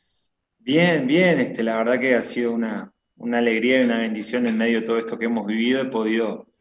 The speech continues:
este, disfrutar esta, esta buena nueva de, de ser papá. Este, Luca es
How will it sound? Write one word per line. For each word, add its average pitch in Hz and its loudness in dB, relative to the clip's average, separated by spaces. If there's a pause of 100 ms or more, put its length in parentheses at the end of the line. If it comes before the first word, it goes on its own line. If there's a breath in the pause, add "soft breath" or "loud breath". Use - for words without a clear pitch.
(240)
este, 107 -8
disfrutar 110 -2
esta, 107 -6 (440)
esta 113 -2
buena 120 2
nueva 123 2
de, 104 -4
de 104 -10
ser 107 -8
papá. 175 2
Este, 107 -6
Luca 113 -4
es 95 -14